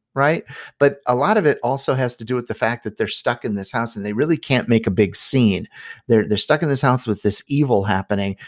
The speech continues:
but they can't go to the bo-, to the, uh, uh, the Board of Immigration and say, "Hey, can you give us another home?"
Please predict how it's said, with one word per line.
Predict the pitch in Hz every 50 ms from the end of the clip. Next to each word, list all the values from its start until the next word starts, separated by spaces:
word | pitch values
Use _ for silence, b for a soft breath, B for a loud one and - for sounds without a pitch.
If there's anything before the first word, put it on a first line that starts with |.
| B B
but | - 104 -
they | 127
can't | 120 - - 156 143 - -
go | 110 127 127 139 147
to | 135 - - - - 127 120 120 117 113 107
the | 110 107
bo-, | 98 98 110 107 110 - - _ -
to | - 127 117 107
the, | 110 107 107 101 101 - -
uh, | 107 104 98 98 98 98 - B B B B B B B B B B B B -
uh, | 101 95
the | 98 104
Board | 101 110 117 117 113
of | 104 107
Immigration | 110 101 98 87 - 117 120 131 127 - - 110 104
and | 101 101 104
say, | - - 113 104
"Hey, | 101 101 120 110
can | 110 - 104 107
you | 104 101 - _ _ -
give | - 113 107
us | 104 - -
another | 101 107 101 92 82
home?" | - - - 131 120 101 95 98 98